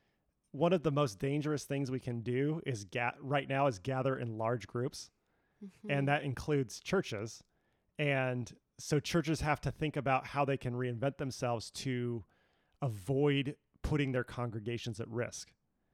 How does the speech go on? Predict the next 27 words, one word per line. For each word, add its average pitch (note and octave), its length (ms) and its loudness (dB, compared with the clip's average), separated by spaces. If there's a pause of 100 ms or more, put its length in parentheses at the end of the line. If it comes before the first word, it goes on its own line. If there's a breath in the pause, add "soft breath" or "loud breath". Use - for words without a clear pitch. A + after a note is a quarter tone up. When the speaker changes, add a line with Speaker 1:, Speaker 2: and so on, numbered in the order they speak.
(300)
Speaker 2:
Right. F3 360 -10 (100)
Speaker 1:
And D3+ 140 4
the D3+ 40 6
minute F3+ 280 6
it D#3+ 80 0
got C#3+ 240 2
labeled D3+ 340 2
essential C#3 640 -2
and A#2+ 240 -4
non-essential A#2+ 840 -2 (520)
is B2+ 240 -2
the C3 120 -2
minute D3+ 500 2 (200)
that C3 260 -2
it - 160 -10
all C#3+ 220 4
went C3+ 200 2
sideways B2 600 -2
and A#2 100 -4
churches B2 400 -4
got A#2+ 200 -2
really, C#3+ 640 0
really B2+ 340 0
hurt - 480 -4 (320)
by B2 160 -2
those A2+ 220 -4
terms. F2+ 480 -10